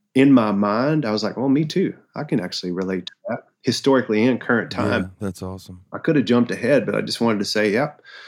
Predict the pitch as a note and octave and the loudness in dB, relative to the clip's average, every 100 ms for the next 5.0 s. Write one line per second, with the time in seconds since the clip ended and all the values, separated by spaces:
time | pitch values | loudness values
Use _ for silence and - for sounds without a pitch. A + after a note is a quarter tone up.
0 | - - - F#2 A2 C3+ G2+ - G#2+ G#2+ | -18 -18 -10 -4 -2 0 -2 -4 -2 2
1 | A2+ A#2 A2+ G#2 G#2 - - G#2+ G#2+ - | 2 2 0 -2 -4 -8 -6 -4 -4 -8
2 | - - - - - - - - - _ | -12 -18 -14 -12 -12 -12 -10 -12 -14 _
3 | _ C3+ B2+ - _ - E3+ - D3+ A#2+ | _ 2 2 -2 _ 2 2 4 4 4
4 | - C#3 - A2+ G#2+ F#3+ - A#2+ A2 | 2 0 2 0 0 0 0 0 0